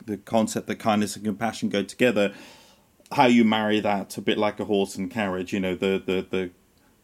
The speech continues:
courageousness and vulnerability go together. I think that's very beautiful.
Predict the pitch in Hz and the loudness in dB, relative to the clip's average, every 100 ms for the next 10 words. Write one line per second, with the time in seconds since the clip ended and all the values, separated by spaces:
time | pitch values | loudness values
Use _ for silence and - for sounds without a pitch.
0 | _ - 120 117 110 107 101 98 107 98 | _ -2 2 4 2 -2 -4 -4 -2 -2
1 | 101 98 92 104 107 - 92 95 90 - | 0 0 0 0 -2 -4 -6 -4 -4 -6
2 | - 101 95 90 90 104 107 - 92 92 | -4 -4 -4 -8 -8 -6 -8 -6 -6 -4
3 | 98 98 247 95 90 | -6 -4 -2 -2 -6